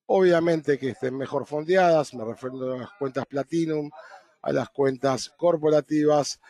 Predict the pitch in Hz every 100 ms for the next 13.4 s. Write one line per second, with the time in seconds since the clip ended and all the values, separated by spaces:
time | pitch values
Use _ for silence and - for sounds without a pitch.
0 | - - - 139 143 123 139 135 135 127
1 | 156 175 160 160 143 139 156 185 196 180
2 | 175 196 - 254 185 156 147 147 147 143
3 | 151 143 - 156 147 139 - 151 151 -
4 | _ _ _ _ _ - - 123 - 131
5 | 143 143 - 156 147 - _ 139 143 151
6 | 147 147 147 143 143 139 131 127 127 120
7 | 110 _ _ _ _ 160 160 165 160 170
8 | 165 147 - 123 123 117 127 127 - 143
9 | 139 156 147 202 196 185 165 170 170 -
10 | _ _ _ _ - 165 170 160 147 143
11 | 147 147 139 131 - 139 143 151 147 185
12 | 160 156 156 - _ _ _ _ - 135
13 | 139 139 139